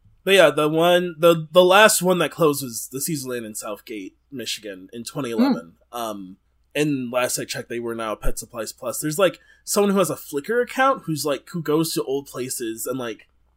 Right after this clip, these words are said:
Speaker 1: photographs what they are now. I was like, "This used to be this." Uh, they used to, like, work around the area, a lot of, like,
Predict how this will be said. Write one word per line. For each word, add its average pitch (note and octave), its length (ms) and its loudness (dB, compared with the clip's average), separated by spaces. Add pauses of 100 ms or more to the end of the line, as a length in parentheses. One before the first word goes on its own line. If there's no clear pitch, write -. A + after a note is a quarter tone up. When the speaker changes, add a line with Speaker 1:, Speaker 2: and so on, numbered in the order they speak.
(120)
Speaker 1:
photographs E3+ 500 4
what D3 100 -6
they D3+ 120 2
are C3+ 120 2
now. C3 180 -2
I - 20 -4
was A2+ 100 -10
like, A2 140 -12
"This A#3+ 200 2
used D3 160 -6
to F3+ 80 -4
be F#3 100 -2
this." - 460 2 (540)
Uh, B2+ 200 0
they C3 100 -4
used C#3 160 -4
to, B2+ 80 -4
like, A2+ 120 -8
work A2+ 220 -8 (240)
around A2+ 340 -6
the A2 160 -14
area, G#2+ 260 -8
a - 20 -6
lot G#2 180 -8
of, G#2 140 -12
like, G2+ 160 -14